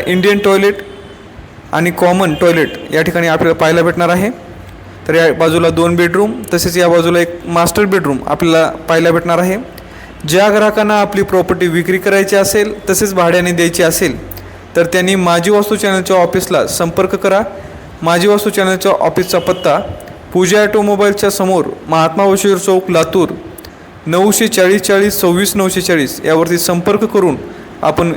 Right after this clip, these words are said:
येऊ शकतात. व्हिडिओ आवडला असेल तर लाईक, कमेंट, शेअर करा. चॅनलवरती नवीन असाल तर चॅनलला सबस्क्राईब करून घंटीला all वर सिलेक्ट करायला विसरू नका, जे-, जेणेकरून आपल्यापासून लातूर जिल्ह्यातील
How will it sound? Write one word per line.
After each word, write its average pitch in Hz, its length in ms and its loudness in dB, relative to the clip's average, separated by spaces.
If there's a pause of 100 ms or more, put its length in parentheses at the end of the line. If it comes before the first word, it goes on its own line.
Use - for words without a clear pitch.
येऊ 165 240 2
शकतात. 196 360 0 (2250)
व्हिडिओ 185 360 4
आवडला 196 420 4
असेल 202 380 0
तर 185 60 0
लाईक, 160 360 0
कमेंट, 175 220 0
शेअर 180 240 0
करा. 180 280 2
चॅनलवरती 160 580 -2
नवीन 160 260 0
असाल 185 340 0
तर 175 80 0
चॅनलला 160 400 -2
सबस्क्राईब 180 460 -2
करून 175 280 0
घंटीला 170 340 0
all 175 280 4
वर 190 140 2
सिलेक्ट 175 300 -2
करायला 165 200 2
विसरू 151 200 -2
नका, 147 260 0 (1400)
जे-, 175 460 2
जेणेकरून 185 580 2
आपल्यापासून 190 640 2
लातूर 180 300 2
जिल्ह्यातील 180 480 0